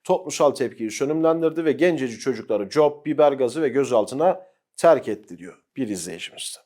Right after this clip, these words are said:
Diğer yorumların da özeti şu, mesela kırmızı kart fecaatini anan çok var. Bu arada şu an stüdyomuzda yine genç dostlarımız var. Onlara da sordum.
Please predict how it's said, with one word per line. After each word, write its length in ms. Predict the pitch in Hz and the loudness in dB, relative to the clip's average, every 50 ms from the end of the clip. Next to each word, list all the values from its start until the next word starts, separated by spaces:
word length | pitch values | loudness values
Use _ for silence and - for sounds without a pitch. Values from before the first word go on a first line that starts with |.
| _ _ | _ _
Diğer 200 | - 233 233 214 | 6 6 8 8
yorumların 520 | 202 208 196 190 190 196 190 190 196 190 185 | 8 8 8 8 6 6 4 4 4 4 4
da 120 | 185 170 | 4 4
özeti 260 | 160 143 165 175 147 | 6 4 2 0 -2
şu, 140 | - - 160 | -2 -2 -2
mesela 260 | 156 147 147 156 139 | -2 0 2 0 0
kırmızı 400 | - - 147 147 165 160 160 175 | 2 2 2 2 2 0 -2 0
kart 240 | 165 170 160 151 - | 2 2 2 2 2
fecaatini 480 | - 147 131 139 143 139 135 151 143 131 | 2 2 4 4 4 4 2 0 0 0
anan 320 | 123 123 127 123 123 120 - - | 2 2 2 0 0 -2 -6 -10
çok 300 | - - 117 98 - - | -4 -2 0 0 -2 -4
var. 180 | 92 - - _ - | -12 -16 -2 _ 6
Bu 80 | 156 | 6
arada 160 | 180 202 185 | 8 8 6
şu 160 | 156 - 190 185 | 4 2 2 0
an 80 | 180 | 0
stüdyomuzda 720 | 160 - - - 165 165 175 165 160 156 151 185 202 208 180 | 0 -4 -6 -4 0 2 4 4 2 2 2 4 4 4 2
yine 220 | 147 151 151 156 | 2 2 2 2
genç 300 | 147 156 165 160 160 - | 4 4 4 4 4 4
dostlarımız 640 | 165 156 - - - 151 151 156 160 147 117 110 | 4 4 4 4 4 4 4 4 2 0 -2 0
var. 200 | 117 123 135 - - | 0 0 0 0 0
Onlara 320 | 107 120 131 151 160 170 | 0 2 4 6 6 6
da 100 | 175 160 | 6 4
sordum. 440 | - - 120 104 98 95 131 143 | 4 4 2 0 0 -2 -6 -10